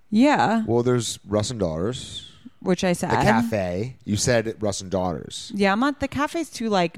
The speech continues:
Speaker 1: of the moment for
Speaker 2: Okay,
Speaker 1: me.
Speaker 2: well, Russ and Daughters, the ori-, the O G doesn't serve pastrami. They only serve fish.
Speaker 1: Mm-hmm.
Speaker 2: So,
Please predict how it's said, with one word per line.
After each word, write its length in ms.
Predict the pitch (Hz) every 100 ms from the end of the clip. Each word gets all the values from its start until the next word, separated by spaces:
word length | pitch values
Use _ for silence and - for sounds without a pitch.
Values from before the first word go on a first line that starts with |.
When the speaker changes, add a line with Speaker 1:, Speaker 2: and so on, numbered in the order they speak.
| -
Speaker 1:
of 160 | 180 165
the 80 | 170
moment 400 | 156 139 135 -
for 120 | -
Speaker 2:
Okay, 180 | 120 120
Speaker 1:
me. 80 | 110
Speaker 2:
well, 180 | 107 101
Russ 220 | 113 113
and 80 | 117
Daughters, 720 | 104 113 95 78 73 - - -
the 180 | 87 69
ori-, 260 | 80 104 98
the 140 | 95
O 140 | 85 80
G 220 | 104 95
doesn't 260 | 87 80
serve 240 | 82 117 110
pastrami. 340 | - 76 71
They 80 | 78
only 220 | 73 85
serve 200 | - 64
fish. 360 | - 104 - - -
Speaker 1:
Mm-hmm. 760 | 208 196 175 165 170 214 269 269 -
Speaker 2:
So, 1120 | - 98 92 90 87 87 87 87 87 87